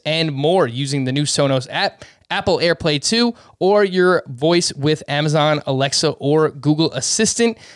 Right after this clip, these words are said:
It's also super easy to set up. You plug the Sonos Arc into your T V, you download the app on your phone, connect, and that's it. Lastly,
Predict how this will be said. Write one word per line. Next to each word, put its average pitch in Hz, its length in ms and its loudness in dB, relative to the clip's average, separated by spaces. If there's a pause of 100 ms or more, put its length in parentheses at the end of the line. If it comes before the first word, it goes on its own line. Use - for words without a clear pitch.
(120)
It's 139 100 -8
also 214 240 0
super 220 640 0
easy 185 320 -2
to 147 80 0
set 156 240 2
up. 196 260 -2
You 135 80 -4
plug 160 320 -2
the 143 80 -4
Sonos 147 400 0
Arc 143 160 0
into 139 220 -4
your 123 60 -4
T 143 240 -6
V, 202 180 -2
you 151 200 -6
download 139 360 -2
the 127 120 -8
app 135 220 -4
on 127 80 -4
your 120 80 -6
phone, 202 380 0 (240)
connect, 180 480 -4 (320)
and 147 120 -6
that's 233 260 -2
it. 359 220 -2
Lastly, 277 520 0